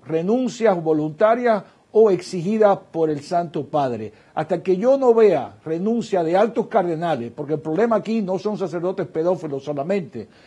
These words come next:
son aquellos cardenales, los más a, a los más altos niveles de la Iglesia, que hu-, votaron hoy por este mismo, eh, Papa. Si esos individuos no son removidos,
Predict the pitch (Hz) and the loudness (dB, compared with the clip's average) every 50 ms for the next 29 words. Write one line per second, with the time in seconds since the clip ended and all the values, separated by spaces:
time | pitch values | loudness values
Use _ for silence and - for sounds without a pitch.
0 | _ _ _ - - 214 233 233 208 - 240 247 247 220 - - 208 190 180 175 | _ _ _ -2 -2 0 0 0 0 0 -2 0 0 0 2 4 4 4 4 4
1 | 170 165 190 202 208 185 147 123 104 - _ _ _ - 175 170 151 147 196 202 | 0 0 0 2 2 2 0 -2 -4 -8 _ _ _ -2 -2 -2 0 0 0 -2
2 | 175 - - - 196 202 208 202 - 170 165 170 156 151 165 165 160 - 233 240 | -2 -2 -8 -6 -4 -4 -2 -2 -2 -2 -2 -2 -2 -2 -4 -6 -4 2 4 4
3 | 262 254 247 294 254 226 226 226 220 214 196 175 190 180 170 160 160 160 156 - | 4 4 0 -2 0 2 2 2 2 2 2 2 2 2 2 2 2 2 2 0
4 | - 127 120 113 - - _ _ _ _ - 185 185 190 190 214 220 185 160 175 | -2 -8 -10 -10 -10 -14 _ _ _ _ 0 4 4 6 4 4 2 0 0 0
5 | 175 170 175 214 269 294 294 285 254 226 190 156 117 110 95 - _ _ _ _ | 0 4 6 6 8 8 6 6 4 4 4 4 2 0 -6 -14 _ _ _ _
6 | _ _ _ _ 180 175 175 202 202 208 - 240 208 202 220 226 196 190 185 185 | _ _ _ _ 0 2 4 2 2 2 0 -2 0 2 0 0 0 0 -2 -2
7 | 180 160 - - - - 170 156 151 151 151 147 143 143 139 127 - 190 185 160 | -2 -2 -4 -8 -10 -6 -4 -2 0 2 2 0 0 -2 -4 0 2 2 2 2
8 | - 107 107 107 - _ _ _ _ _ _ - - - 202 233 247 240 240 226 | 0 -4 -12 -12 -16 _ _ _ _ _ _ -18 -4 4 6 6 6 6 2 0
9 | 208 196 202 220 220 196 185 180 202 208 202 185 180 180 214 202 - 214 226 220 | 0 0 0 0 -2 -2 -4 -4 0 2 2 2 2 2 -2 -2 0 -2 -2 0
10 | 185 190 196 185 175 170 175 185 240 269 240 165 127 110 | 0 0 0 0 0 -2 -2 0 0 0 0 0 -2 -6